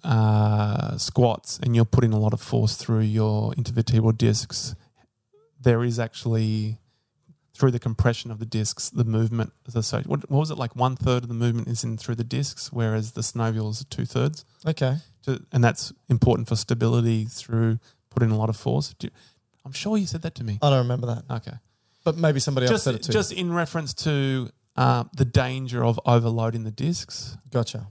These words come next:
Speaker 1: In just the way that the
Speaker 2: In
Speaker 1: weight
Speaker 2: different angles.
Speaker 1: distribution is put through, say, the articulate facet joints opposed to the discs themselves.
Speaker 2: Right, right, right.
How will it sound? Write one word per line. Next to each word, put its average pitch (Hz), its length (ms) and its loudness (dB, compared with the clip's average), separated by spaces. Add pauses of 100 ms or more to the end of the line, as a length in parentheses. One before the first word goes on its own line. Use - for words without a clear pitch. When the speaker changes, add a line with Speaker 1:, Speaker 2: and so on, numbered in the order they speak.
(120)
Speaker 1:
In 127 80 -18
just 120 200 -6
the 127 80 2
way 117 240 4
that 113 180 -4
the 127 100 4
Speaker 2:
In 120 60 0
Speaker 1:
weight 123 140 4
Speaker 2:
different 123 180 0
angles. 117 260 -2
Speaker 1:
distribution 113 600 -6 (140)
is 127 140 0
put - 200 0
through, 110 360 -2
say, 117 200 2
the 113 240 -2
articulate 123 560 0 (300)
facet 123 400 -2
joints 139 340 0
opposed 113 380 -8
to - 100 -6
the 117 120 -2
discs 120 420 -4
themselves. - 600 -6
Speaker 2:
Right, 143 360 0
right, 117 260 -6
right. 117 200 -6